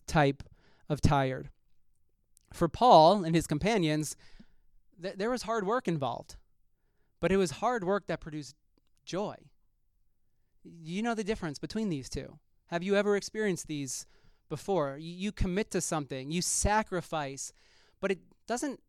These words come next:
really feel like a sacrifice. It feels like it was just a joy to commit myself to this. It was a joy to give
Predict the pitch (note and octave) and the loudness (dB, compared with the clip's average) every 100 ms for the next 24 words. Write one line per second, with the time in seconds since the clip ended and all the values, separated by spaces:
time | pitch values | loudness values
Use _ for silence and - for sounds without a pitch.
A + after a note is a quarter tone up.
0 | _ F#3 G#3+ E3+ - F3 G#3+ A#3 A3 G#3 | _ -4 -2 -2 -6 -6 -2 0 -2 -2
1 | A3+ G#3+ G#3+ - A3 G#3 - D#3+ F3 F3+ | -2 -2 -4 0 0 0 -6 -10 -8 -8
2 | - A3+ A3 G3 E3 - _ _ F#3+ A3 | -4 -2 0 0 -2 -8 _ _ -6 -4
3 | C4 - F#3 C3+ C3+ E3+ A#3+ F#3+ C3+ C#3 | -4 -4 -4 -2 -2 2 4 2 0 -6
4 | C#3+ _ _ _ - F3+ - F3 E3+ D#3 | -18 _ _ _ -8 0 2 2 0 -4
5 | C#3+ D#3 C3+ - C3+ C3 B2 - - - | -2 -2 -2 -6 -8 -8 -10 -14 -14 -18
6 | _ _ _ G#3 B3+ A3 D3+ C#3 F#3+ B3 | _ _ _ 2 4 4 2 -2 0 2
7 | A#3 F3 E3+ D#3 D#3+ | 2 0 -2 -2 -2